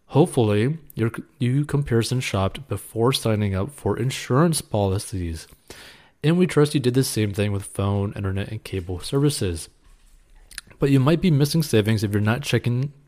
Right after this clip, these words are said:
prices again every year. So build a better habit. Put some energy into improving your financial life. Once a year, spend thirty to sixty months price shopping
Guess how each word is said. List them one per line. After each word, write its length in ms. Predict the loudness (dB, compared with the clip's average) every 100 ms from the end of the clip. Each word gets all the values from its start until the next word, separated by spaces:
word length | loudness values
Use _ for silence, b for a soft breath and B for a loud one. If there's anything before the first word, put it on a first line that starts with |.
| _
prices 440 | -2 0 -2 -4
again 520 | -4 -2 0 0 -2 -6
every 200 | -6 -2
year. 280 | 0 0 -2 -14 -20 -20 -20 _ _ _ B B B B B
So 120 | -4
build 220 | 2 4 6
a 20 |
better 300 | 6 8 6
habit. 520 | 6 2 0 -6 _
Put 140 | 0
some 160 | 2 2
energy 320 | 2 2 0
into 220 | 0 0
improving 360 | 0 0 0 0
your 100 | -2
financial 500 | -2 -2 -2 -2 0
life. 260 | 0 0 -2 -16 -6
Once 260 | 0 2 4
a 60 |
year, 300 | 4 6 4
spend 360 | 2 0 0 0
thirty 240 | 2 2
to 100 | 2
sixty 340 | 0 -2 0 0
months 300 | 0 -2 -4
price 400 | -8 -2 0 2
shopping 480 | 2 2 4 2